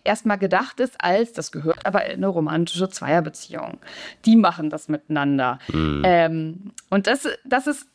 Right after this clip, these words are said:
Speaker 1: quasi ja gar nicht festgelegt, dass das so ist, aber natürlich kann ich total nachvollziehen, dass es erstmal schwer ist, auch diesen Moment zuzulassen. Und da kann man sich auch ein Stück weit vortasten,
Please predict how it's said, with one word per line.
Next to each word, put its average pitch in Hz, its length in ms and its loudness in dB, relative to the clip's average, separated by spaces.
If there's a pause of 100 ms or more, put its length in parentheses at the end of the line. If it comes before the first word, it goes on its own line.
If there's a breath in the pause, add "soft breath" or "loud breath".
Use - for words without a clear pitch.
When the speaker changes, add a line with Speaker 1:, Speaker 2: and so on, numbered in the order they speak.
(220)
Speaker 1:
quasi 233 420 0
ja 220 260 2 (180)
gar 214 220 2
nicht 277 340 -4 (640)
festgelegt, 196 1120 0
dass 208 160 0
das 208 160 0
so 220 80 0
ist, - 240 0
aber 226 180 2
natürlich 220 480 -2
kann 220 160 -2
ich 226 120 -4
total 214 280 -2
nachvollziehen, 220 420 -2
dass 202 120 -2
es - 140 -10
erstmal 175 300 -2
schwer 294 380 0
ist, 262 300 0 (480 loud breath)
auch 240 520 2
diesen 220 260 2
Moment 214 340 4
zuzulassen. 190 640 0
Und 233 140 -6
da 226 80 0
kann 240 180 -2
man 277 160 4
sich 247 220 -2
auch 208 100 -2
ein 214 80 -2
Stück - 320 -8
weit 220 280 0 (360 loud breath)
vortasten, - 1000 0